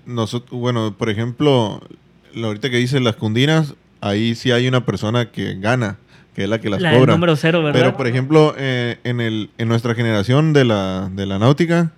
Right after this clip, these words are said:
Speaker 1: y en el barco, hacemos ahorros y es como un apoyo porque ahí, pues, nadie gana. O sea, por ejemplo,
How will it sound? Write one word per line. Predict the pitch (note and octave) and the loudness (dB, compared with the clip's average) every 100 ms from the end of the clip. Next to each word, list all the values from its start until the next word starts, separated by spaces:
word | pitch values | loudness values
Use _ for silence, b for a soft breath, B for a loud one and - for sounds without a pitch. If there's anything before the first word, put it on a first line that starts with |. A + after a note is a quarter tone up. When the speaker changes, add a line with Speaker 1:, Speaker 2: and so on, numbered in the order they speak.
| - | -10
Speaker 1:
y | G#2+ G2+ | -4 -2
en | G2 G2 | -2 -4
el | F#2+ | -2
barco, | G#2 C3+ D#3 E3 D#3+ b b | 2 2 0 -4 -4 b b
hacemos | G#2 G2+ A#2 C3 | -6 -4 -2 0
ahorros | A2+ A2+ C3+ B2+ G2 B B B | 2 2 4 2 -2 B B B
y | G#2+ | 0
es | A2 - | 0 0
como | C3+ C3 | 0 2
un | C#3 | 0
apoyo | B2 - F3 D3+ B2+ | 0 4 4 4 0
porque | B2+ - | -4 0
ahí, | A2 B2 C#3 | 0 2 0
pues, | C#3 | 0
nadie | B2 D3+ C#3+ | 0 0 2
gana. | B2+ B2 G#2 F#2+ - b b | 2 0 -2 -6 -14 b b
O | G#2+ | -8
sea, | G#2 A#2+ | -2 -2
por | A2 G#2+ | 0 -2
ejemplo, | B2 C3+ C3 A#2+ G2+ - | -2 2 2 2 0 -4